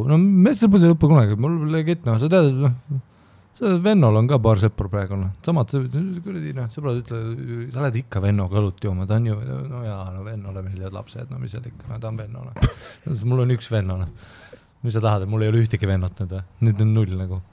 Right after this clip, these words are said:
et no, meeste sõprus ei lõpe kunagi, vaata. Aga noh, Pihv, Pihv, Pihvide iga sõprus lõpeb nii, vaata tead, kes oli see Peeter Julme, see Scorched Earth, noh. Kõik on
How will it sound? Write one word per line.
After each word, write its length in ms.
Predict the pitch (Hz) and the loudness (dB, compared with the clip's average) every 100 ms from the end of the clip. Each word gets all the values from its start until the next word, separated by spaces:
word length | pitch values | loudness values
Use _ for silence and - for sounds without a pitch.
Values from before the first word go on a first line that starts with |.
| 117 | -10
et 180 | 98 101 | -6 -6
no, 80 | 110 135 143 147 - | -8 -12 -14 -16 -6
meeste 260 | 147 135 123 | -4 0 0
sõprus 240 | 107 101 | 0 -4
ei 80 | 104 | -4
lõpe 160 | 104 95 | -6 -6
kunagi, 300 | 92 110 127 | -6 -8 -12
vaata. 240 | - 131 117 _ _ _ _ _ _ _ _ _ _ _ _ _ _ _ _ _ _ _ 123 | -14 -16 -18 _ _ _ _ _ _ _ _ _ _ _ _ _ _ _ _ _ _ _ -2
Aga 300 | 110 110 104 101 | 0 0 0 0
noh, 140 | 95 | 0
Pihv, 240 | - 135 - _ | 2 2 0 _
Pihv, 240 | - 143 - _ - | 0 2 2 _ 2
Pihvide 560 | 202 220 - 120 107 113 | 2 2 2 2 4 4
iga 380 | 151 160 147 110 | 4 4 4 2
sõprus 540 | - 113 - 107 98 - | 0 -4 -4 -8 -8 0
lõpeb 420 | 120 113 110 - | 2 2 0 0
nii, 220 | 120 110 101 - - | 0 2 0 -6 -2
vaata 280 | 110 127 | -2 0
tead, 380 | 120 110 98 - _ _ | 2 2 0 -10 _ _
kes 200 | 143 - | -2 0
oli 120 | 120 | -2
see 80 | 110 | -2
Peeter 460 | 110 135 - 113 110 | 0 0 2 2 4
Julme, 260 | 110 98 90 | 4 2 0
see 180 | 98 90 101 | -2 -2 -8
Scorched 580 | - - 139 104 - 113 | -8 2 4 4 0 2
Earth, 320 | 104 - - - - | 2 0 -12 -16 -2
noh. 200 | 117 104 - _ _ _ _ _ _ - - | -2 -2 -8 _ _ _ _ _ _ -20 -4
Kõik 420 | - 165 160 - 101 | 4 6 4 0 -2
on 160 | 87 | -2